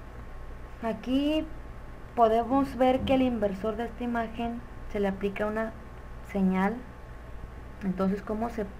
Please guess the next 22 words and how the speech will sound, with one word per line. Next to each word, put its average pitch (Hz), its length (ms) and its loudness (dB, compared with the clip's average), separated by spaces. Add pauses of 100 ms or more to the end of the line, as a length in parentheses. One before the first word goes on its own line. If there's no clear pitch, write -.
podría 185 300 4
determinar 190 460 2
la 196 100 2
forma 202 340 4
de 190 100 6
onda 190 260 6
de 190 120 4
salida 180 500 2 (1080)
correspondiente 190 800 6
a 208 40 4
la 208 60 4
entrada? 175 440 6 (1200)
Pues 180 140 -2
vemos 190 300 4
que - 240 -4 (240)
se - 220 -2
ap-, 190 180 -2
esta 208 200 -4
es 220 60 -2
la 233 120 8
señal 190 520 4
original. 180 560 0